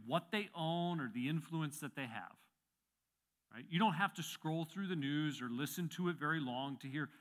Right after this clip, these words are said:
certain names just come up in our culture, whether they're athletes or business people to go,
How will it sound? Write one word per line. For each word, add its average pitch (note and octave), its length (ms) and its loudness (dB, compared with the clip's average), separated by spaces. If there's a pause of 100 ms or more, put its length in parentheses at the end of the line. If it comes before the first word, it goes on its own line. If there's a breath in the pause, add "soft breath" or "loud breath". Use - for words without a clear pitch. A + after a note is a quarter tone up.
certain E3+ 480 2
names C#3+ 320 0
just - 220 -12
come C3+ 140 -4
up C#3+ 160 -2
in C3+ 60 -4
our C3 100 -2
culture, D3 440 -8
whether A#2+ 240 -8
they're A#2 240 -6 (340 soft breath)
athletes D#3+ 600 4
or B2+ 60 -4
business C#3+ 520 -2
people D#3+ 440 -2
to C#3+ 140 -4
go, C3 220 0